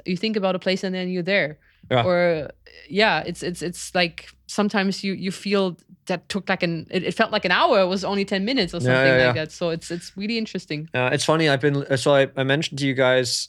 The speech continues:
Speaker 2: um, last week or the week prior that I've been doing a lot of intense breathing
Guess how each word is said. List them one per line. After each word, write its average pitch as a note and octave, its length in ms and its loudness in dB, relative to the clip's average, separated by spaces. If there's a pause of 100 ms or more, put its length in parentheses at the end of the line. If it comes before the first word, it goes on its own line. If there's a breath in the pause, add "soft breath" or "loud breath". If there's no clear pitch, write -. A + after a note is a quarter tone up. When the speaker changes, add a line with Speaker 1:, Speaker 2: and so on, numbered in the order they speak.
(120)
Speaker 2:
um, A2+ 800 0 (140)
last B2 460 -4
week A#2+ 180 -2
or A#2+ 60 -2
the A2 100 -4
week A#2 200 -4
prior A#2+ 440 2
that G#2+ 340 -2
I've A2+ 180 -2
been A2 160 -4
doing A2+ 300 -2
a G#2+ 40 -4
lot G#2+ 220 -2
of G#2 100 -4
intense G#2+ 300 -6
breathing C3+ 420 -6